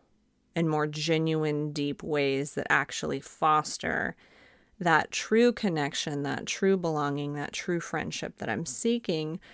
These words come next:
versus the quick heart, the quick like, the anxious scrolling, the mindless numbing.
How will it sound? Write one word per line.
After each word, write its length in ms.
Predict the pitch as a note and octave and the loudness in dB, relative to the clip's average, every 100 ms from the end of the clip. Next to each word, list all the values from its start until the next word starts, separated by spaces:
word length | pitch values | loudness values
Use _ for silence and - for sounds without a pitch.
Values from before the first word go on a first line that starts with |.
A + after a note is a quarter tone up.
| - - _ | -20 -20 _
versus 1080 | - F3+ F#3 F#3 - E3+ E3 D#3+ D3+ D#3 - - _ _ _ _ _ _ - | 0 4 6 6 2 4 6 4 2 -2 -6 -12 _ _ _ _ _ _ -6
the 140 | E3 | -6
quick 280 | - F3 - | 0 0 0
heart, 460 | - D#3+ D#3 D3 - | 4 6 6 4 0
the 120 | D3+ | -6
quick 280 | - E3 - | -2 -4 -2
like, 720 | D#3 D3+ C#3+ C#3+ - - - _ _ _ _ _ - | 0 2 2 0 -4 -14 -20 _ _ _ _ _ -4
the 220 | D#3+ - | -2 0
anxious 560 | D#3+ E3 - E3+ - - | 0 -2 -2 0 -2 -2
scrolling, 760 | E3 D#3 D3+ D3 C#3+ C3+ D3+ - _ _ | 0 0 2 0 -2 -4 -6 -12 _ _
the 120 | - E3 | -2 2
mindless 560 | D#3 D#3 D3+ C#3+ - | 2 2 0 -2 -4
numbing. 540 | D3+ C#3 C#3 C3+ D3 | -4 -4 -4 -6 -6